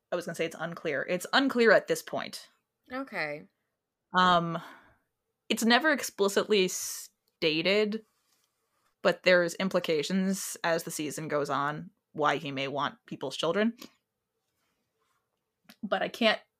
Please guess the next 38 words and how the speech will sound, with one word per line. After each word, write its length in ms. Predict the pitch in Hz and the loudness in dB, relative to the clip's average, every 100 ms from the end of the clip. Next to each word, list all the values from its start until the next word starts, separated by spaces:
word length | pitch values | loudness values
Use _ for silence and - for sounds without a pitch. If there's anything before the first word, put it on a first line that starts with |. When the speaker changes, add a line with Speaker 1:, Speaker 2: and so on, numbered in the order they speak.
| _ | _
Speaker 1:
I 40 | 202 | -6
can't 300 | 226 240 - | -2 -2 -2
say 240 | - 208 | 2 4
with 100 | 196 | 4
any 200 | 180 180 | 2 0
ap-, 240 | 160 151 - | -2 -4 -4
any, 260 | 180 175 160 | -4 -2 -2
like, 120 | 165 | -2
level 300 | 160 165 165 | 0 2 2
of 100 | 165 | 0
absolute 480 | 160 160 - 180 165 | -2 -4 -4 -6 -6
certainty 640 | - 175 - 190 - 185 - - - - | -6 -6 -6 -8 -2 -2 -2 -6 -20 -20
<laughs> 360 | - _ _ - | -20 _ _ -4
if 180 | 196 | -2
I'm 180 | 180 180 | 0 -2
correct 320 | 170 175 165 | 0 0 0
in 80 | 190 | 0
my 120 | 160 | 0
assumption. 540 | 135 - 165 202 247 302 - | 0 -2 -2 -2 -6 -8 -8
Speaker 2:
I 60 | 339 | -4
mean, 140 | 349 | -4
it's 140 | 339 | -4
disturbing. 800 | - 302 - 269 285 214 170 165 214 | -4 -4 4 6 8 6 2 0 -6
He 120 | 214 | -4
wants 360 | 208 214 - - _ _ - | -4 -4 -8 -18 _ _ 0
babies, 760 | 190 180 139 127 147 - - _ | 0 -2 -6 -8 -10 -14 -16 _
so 280 | - 180 160 | -10 -6 -4
it's 200 | 151 - | -6 -4
like, 180 | 151 147 | 0 6
Speaker 1:
It 80 | 214 | 6
Speaker 2:
"What 120 | 196 | 6
you, 60 | 185 | 4
Speaker 1:
is. 280 | 156 147 | 4 0
Speaker 2:
what 260 | 254 254 - | 4 4 2
you 80 | 202 | -4
doing 340 | 269 302 359 | 0 2 2
there, 220 | 277 214 | 4 6
Rumpel?" 480 | 185 180 185 202 226 | 4 2 -2 -6 -8